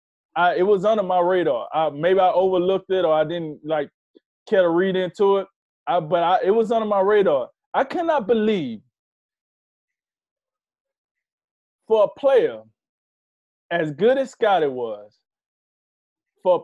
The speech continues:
player that was at the, at the peak of his career where, where Scottie was, you get mad because Phil Drew, you just watch Michael Jordan now. Let, just hear me out. You have, you just watch Michael Jordan decide, "All right,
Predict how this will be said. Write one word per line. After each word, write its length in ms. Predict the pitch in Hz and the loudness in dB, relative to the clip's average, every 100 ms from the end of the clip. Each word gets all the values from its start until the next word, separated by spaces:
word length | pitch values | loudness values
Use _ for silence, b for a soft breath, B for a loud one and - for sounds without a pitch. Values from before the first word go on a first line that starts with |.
| - | 0
player 280 | 233 262 | 2 2
that 160 | 240 208 | 2 0
was 160 | 175 139 _ - | -2 -6 _ -2
at 220 | 190 185 | -2 -2
the, 140 | 156 - _ _ | -6 -6 _ _
at 180 | 165 175 | -6 -4
the 160 | 170 143 - | -6 -8 -6
peak 240 | - 262 233 | -4 -2 -2
of 120 | 196 | -4
his 180 | 226 220 | -4 -6
career 340 | 202 208 196 | -4 0 2
where, 240 | 175 170 156 | 2 0 0
where 180 | 170 165 | -2 -4
Scottie 340 | - 170 156 | -4 -4 -4
was, 400 | 131 117 107 - _ _ _ _ _ _ _ _ _ | -4 -8 -12 -16 _ _ _ _ _ _ _ _ _
you 300 | 147 247 349 | -2 0 0
get 220 | 311 269 | 0 -2
mad 400 | 165 190 214 220 | -2 0 2 0
because 340 | 185 226 190 - - | -4 -4 -6 -6 -4
Phil 280 | 208 226 196 | 2 4 4
Drew, 240 | 196 214 - b _ | 0 -2 -2 b _
you 220 | 185 466 427 | 0 0 2
just 260 | 403 262 | 0 0
watch 380 | 226 320 339 233 | 0 2 2 -2
Michael 460 | 214 233 277 269 214 | -2 0 0 0 0
Jordan 340 | 240 220 151 | 2 2 0
now. 280 | 156 156 190 _ _ 214 | -2 -4 -6 _ _ -4
Let, 180 | 277 240 240 | -4 -4 -4
just 200 | 285 233 | -4 -4
hear 140 | 285 | -6
me 140 | 269 185 | -6 -8
out. 60 | - _ _ 165 | -12 _ _ 0
You 280 | 226 453 381 | 4 4 4
have, 160 | 277 - | 0 -2
you 220 | 190 392 | -2 0
just 240 | 370 320 | 0 0
watch 380 | 196 226 277 277 | 0 2 0 0
Michael 360 | 226 240 233 196 | -4 -4 0 -2
Jordan 560 | 143 202 185 131 123 _ _ _ _ | 0 0 0 -2 -10 _ _ _ _
decide, 600 | 151 185 - 220 208 180 156 _ _ | -2 -2 0 2 4 2 -2 _ _
"All 120 | 190 208 | -2 2
right, 300 | 185 170 | 2 2